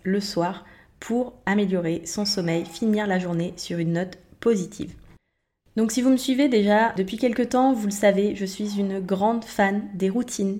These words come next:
des habitudes. Je trouve ça absolument génial, cette capacité qu'a notre cerveau à automatiser certaines actions.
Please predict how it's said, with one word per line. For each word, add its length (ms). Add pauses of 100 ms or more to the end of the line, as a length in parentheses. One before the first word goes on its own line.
(160)
des 180
habitudes. 440 (420)
Je 160
trouve 200
ça 280
absolument 400
génial, 580 (140)
cette 220
capacité 840
qu'a 140
notre 280
cerveau 600
à 160 (100)
automatiser 640
certaines 420
actions. 320